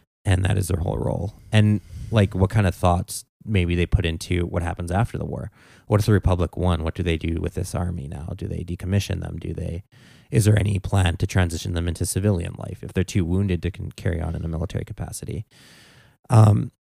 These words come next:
now, there are also questions on that front about if you're purpose bred and built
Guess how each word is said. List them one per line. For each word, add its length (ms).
now, 220
there 120
are 220
also 400
questions 420
on 120
that 200
front 300
about 400
if 220
you're 200
purpose 420
bred 260
and 180
built 480